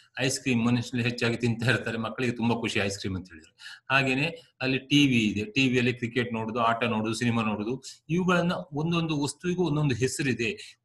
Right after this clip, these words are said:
ವಸ್ತುಗಳನ್ನ ಹೆಸರಿಸ್ಲಿಕ್ಕೆ ಇದನ್ನ ಉಪಯೋಗಿಸ್ಬೋದು. ಜೊತೆಗೆ ಇದ್ರ ಉಪಯೋಗದ ಬಗ್ಗೆ ನಾವು ಹೇಳ್ಬೋದು. ಇದ್ರ ಬಗ್ಗೆ ಒಂದು ಕಥೆಯನ್ನೇ ಮಾಡಿ ಸಹ ಮಕ್ಕಳಿಗೆ ಹೇಳಿ ಮಕ್ಕಳನ್ನ ಯಾವತ್ತು ನಾವು ಒಂದು ಕಾರ್ಯಕ್ರಮದಲ್ಲಿ ತೊಡಗಿಸ್ಕೊಳ್ಳುವಂಥದ್ದು, ಒಂದು ಚಟುವಟಿಕೆಯಲ್ಲಿ ತೊಡಗಿಸ್ಕೊಳ್ಳಿಕ್ಕೆ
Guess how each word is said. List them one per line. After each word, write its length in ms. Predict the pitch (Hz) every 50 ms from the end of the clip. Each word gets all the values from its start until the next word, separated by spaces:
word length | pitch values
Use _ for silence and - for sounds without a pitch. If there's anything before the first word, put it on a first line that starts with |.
| -
ವಸ್ತುಗಳನ್ನ 440 | 135 131 - - 156 151 160 160 143
ಹೆಸರಿಸ್ಲಿಕ್ಕೆ 600 | 107 120 123 123 - 165 151 - - 170 - 160
ಇದನ್ನ 120 | 143 135 127
ಉಪಯೋಗಿಸ್ಬೋದು. 640 | 120 - 113 107 107 - 117 101 98 117 143 151 - - - - _ _
ಜೊತೆಗೆ 260 | 139 139 143 165 156 160
ಇದ್ರ 160 | 147 143 139
ಉಪಯೋಗದ 420 | 123 117 - 151 165 170 185 175
ಬಗ್ಗೆ 220 | 165 165 151 156 139
ನಾವು 140 | 131 120
ಹೇಳ್ಬೋದು. 460 | 113 113 110 101 101 101 104 135 151 - - - - _
ಇದ್ರ 140 | 156 151 165
ಬಗ್ಗೆ 240 | 156 170 160 156 180
ಒಂದು 160 | 175 165 156
ಕಥೆಯನ್ನೇ 460 | - - 170 175 170 180 185 185 185
ಮಾಡಿ 280 | 175 165 160 156 156 147
ಸಹ 260 | - - 151 139 180
ಮಕ್ಕಳಿಗೆ 420 | 190 165 139 - - 147 147 143 123
ಹೇಳಿ 320 | 117 123 107 107 139 160 - - - _ _ -
ಮಕ್ಕಳನ್ನ 420 | 151 151 - - 160 156 156 165 180 190 185 - - - _ _ _ _ - 131
ಯಾವತ್ತು 380 | 135 139 147 151 - - 165
ನಾವು 400 | 156 151 160 185 175 - - _ -
ಒಂದು 460 | 143 151 151 147 - - - _ _
ಕಾರ್ಯಕ್ರಮದಲ್ಲಿ 720 | - 135 139 147 156 165 160 - 156 147 143 135 151 170
ತೊಡಗಿಸ್ಕೊಳ್ಳುವಂಥದ್ದು, 880 | - - - 131 139 139 139 - - 127 117 113 110 104 - 107 101 117
ಒಂದು 160 | 127 123 123
ಚಟುವಟಿಕೆಯಲ್ಲಿ 640 | 113 - - 143 - 170 175 175 170 151 156 156 151 -
ತೊಡಗಿಸ್ಕೊಳ್ಳಿಕ್ಕೆ 880 | 131 131 139 - - - 127 120 120 120 180 180 180 - - - _